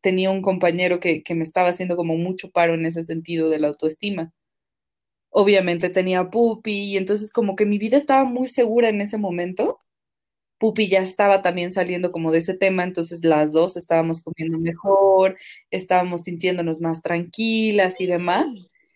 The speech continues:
Speaker 1: Y fue cuando también me empiezo yo a cuestionar como todo esto que traía en la cabeza de que, pues,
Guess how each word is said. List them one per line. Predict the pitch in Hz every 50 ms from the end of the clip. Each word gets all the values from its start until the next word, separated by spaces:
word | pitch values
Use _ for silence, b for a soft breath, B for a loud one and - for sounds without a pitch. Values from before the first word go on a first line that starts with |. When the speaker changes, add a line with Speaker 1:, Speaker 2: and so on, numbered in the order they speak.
| _ _ _
Speaker 1:
Y | - 226 214
fue | 208 - 214 202 208
cuando | 226 220 220 202 196
también | 202 190 190 190 185 185 185
me | 190 185
empiezo | 185 185 185 170 170 170 180
yo | 175 180 175
a | 170 170
cuestionar | - 180 185 - 185 180 170 160 165 170
como | - 185 180 160 151 156 -
todo | 175 175 170 165 165
esto | 170 170 185 185
que | 185 190
traía | 185 170 165 160 156 151
en | 151 151
la | 165 170
cabeza | - 190 175 160 160 160 170
de | 175 170 165
que, | - 156
pues, | 156 - 156 156